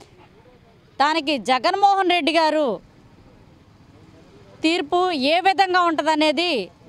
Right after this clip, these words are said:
ఇక మీరు వెనక్కి తిరిగి చూసుకోక్కర్లేదు. నీకు, మీ నాన్నకి, ఆ, ఎవరికైనా కానీ ఒక ఎక్స్పైరీ డేట్ అనేది ఉంటది. కుప్పం ప్రజలు మీకు ఎక్స్పైరీ డేట్ అనేది ప్రకటించేశారు.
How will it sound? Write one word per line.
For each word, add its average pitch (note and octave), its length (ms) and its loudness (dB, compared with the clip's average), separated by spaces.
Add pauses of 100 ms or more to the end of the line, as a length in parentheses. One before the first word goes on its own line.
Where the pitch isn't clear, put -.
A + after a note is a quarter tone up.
(880)
ఇక B3+ 120 -6
మీరు C#4+ 240 2
వెనక్కి C#4+ 400 -2
తిరిగి E4+ 320 0
చూసుకోక్కర్లేదు. C4+ 680 0 (540)
నీకు, D#4+ 680 0 (400)
మీ C4+ 240 0
నాన్నకి, C#4 480 -2
ఆ, - 200 0 (120)
ఎవరికైనా D#4+ 600 0
కానీ E4 280 0
ఒక B3+ 200 -4
ఎక్స్పైరీ E4 480 -2
డేట్ D4+ 260 2
అనేది D4+ 260 2
ఉంటది. C4 360 -2 (840)
కుప్పం G4 280 0
ప్రజలు E4 400 2
మీకు C#4 400 2
ఎక్స్పైరీ C#4+ 520 -2 (120)
డేట్ C4+ 280 0
అనేది C#4 460 0 (340)
ప్రకటించేశారు. C#4+ 840 2